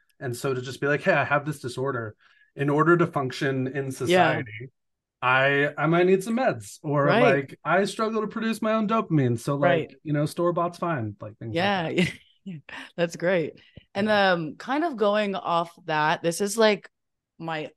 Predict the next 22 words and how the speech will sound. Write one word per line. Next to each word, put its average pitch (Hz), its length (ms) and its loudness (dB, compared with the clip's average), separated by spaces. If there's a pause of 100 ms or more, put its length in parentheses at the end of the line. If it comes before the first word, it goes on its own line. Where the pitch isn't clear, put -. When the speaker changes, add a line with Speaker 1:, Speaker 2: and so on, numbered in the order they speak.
(100)
Speaker 2:
like, 151 220 -6
I'm 147 380 -4
the 156 100 -2
most 147 540 -2
interested 147 680 -6
in 151 140 -4
this 143 160 -4
question 160 440 -6
because 160 240 -8
I've 151 120 -6
been 151 160 -4
seeing 170 280 -2
a 277 60 4
little 262 160 6
bit 214 160 2
more 156 240 2
about 156 220 -4
the 151 100 -8
link 151 400 -2
between 151 400 -4
emotional 147 580 0
dysregulation 147 840 -2